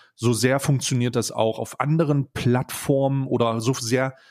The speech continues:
funktioniert das in einer anderen Art und Weise auf der Plattform Twitch als deutsche, ähm, als deutsche Community. Und ich sag das so, wie es ist, und damit meine ich alle Streamer, jeden Zuschauer, jeden Content Creator,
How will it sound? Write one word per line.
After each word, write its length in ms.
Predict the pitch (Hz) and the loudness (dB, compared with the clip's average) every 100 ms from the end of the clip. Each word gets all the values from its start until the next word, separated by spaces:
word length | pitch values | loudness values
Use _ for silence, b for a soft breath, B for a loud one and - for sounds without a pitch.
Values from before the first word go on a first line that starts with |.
| b | b
funktioniert 460 | - 135 - 131 135 | -2 -2 0 -2 0
das 140 | 135 | -2
in 100 | 120 | -2
einer 220 | 113 104 | -2 -2
anderen 380 | 127 160 147 127 | 0 2 2 0
Art 220 | - 120 | 0 0
und 140 | 120 107 | 0 0
Weise 360 | 110 113 113 | 0 2 0
auf 160 | 117 - | 0 0
der 80 | 107 | -2
Plattform 480 | - 113 - 107 | 0 -2 0 -2
Twitch 420 | 101 131 127 - b b b b | 0 0 0 -4 b b b b
als 400 | 117 107 - _ | -4 -4 -8 _
deutsche, 720 | 127 123 139 - 135 123 120 120 _ _ _ _ _ - | 0 2 0 0 2 2 2 -4 _ _ _ _ _ -2
ähm, 640 | 107 101 98 95 92 95 _ _ _ - | 2 2 2 0 -2 -6 _ _ _ -4
als 240 | 113 - | -4 0
deutsche 340 | 143 175 - | 2 2 0
Community. 760 | 196 - 131 143 160 - - 98 | -2 0 0 2 2 0 0 0
Und 120 | 110 | 0
ich 120 | 110 113 | 0 0
sag 180 | 143 | 0
das 140 | 160 135 | 0 0
so, 100 | 135 | 0
wie 60 | |
es 100 | 131 | 0
ist, 140 | 156 139 | 0 0
und 60 | |
damit 220 | 110 107 113 | 0 0 0
meine 200 | 110 107 | -2 -2
ich 200 | - - | -4 -2
alle 220 | 143 175 | 0 0
Streamer, 540 | - - 110 101 95 | -2 -4 -2 0 0
jeden 440 | 101 120 160 190 175 | 0 0 2 0 -2
Zuschauer, 600 | - 196 - 110 95 92 | 0 -2 0 0 0 -2
jeden 480 | 104 151 160 156 | -2 0 2 0
Content 380 | - 165 165 151 | 0 -2 0 -2
Creator, 460 | - 101 92 95 | -2 -2 -2 -8